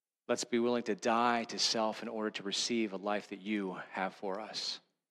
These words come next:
Father God, I pray for our lost sixty thousand neighbors right here in this community.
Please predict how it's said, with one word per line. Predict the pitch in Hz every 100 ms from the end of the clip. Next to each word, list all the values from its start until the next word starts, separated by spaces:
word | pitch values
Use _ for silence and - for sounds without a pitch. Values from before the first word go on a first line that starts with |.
| _ _ _ _ _ _ _ _ _ _ _ _
Father | 110 104
God, | 107 107
I | 110
pray | 107 131 120 117
for | 95 - 120 120 113 - - _ _ _ _ _ _ - -
our | 113
lost | 110 117 110 110 -
sixty | - 127 - -
thousand | - 117 110 110 104 107 98 _ _ _ 104
neighbors | 113 117 107 101
right | 113 107
here | - 117
in | 104
this | 110 -
community. | 120 113 113 110 101